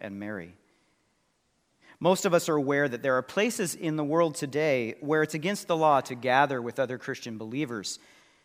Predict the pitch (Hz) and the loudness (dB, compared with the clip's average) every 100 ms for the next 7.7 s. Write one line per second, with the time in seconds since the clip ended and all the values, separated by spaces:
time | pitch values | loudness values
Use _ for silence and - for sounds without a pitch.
0 | _ _ - 165 165 - 92 - 113 - | _ _ -6 -2 -2 -4 -10 -14 -14 -16
1 | - 143 127 101 110 _ _ _ _ _ | -4 -2 -2 -4 -16 _ _ _ _ _
2 | _ _ _ _ _ _ _ _ _ _ | _ _ _ _ _ _ _ _ _ _
3 | - _ _ - 151 156 160 - _ _ | -20 _ _ -4 0 2 0 -6 _ _
4 | _ 143 175 175 151 156 156 180 175 147 | _ 4 6 6 6 4 4 4 0 -4
5 | 160 175 175 160 _ _ _ 139 160 - | -2 -2 -4 -8 _ _ _ -2 0 0
6 | 196 196 240 - - - 147 160 160 175 | 0 2 2 -2 -10 -4 0 0 2 0
7 | 156 175 170 170 165 170 110 | 2 0 2 0 -2 -4 -8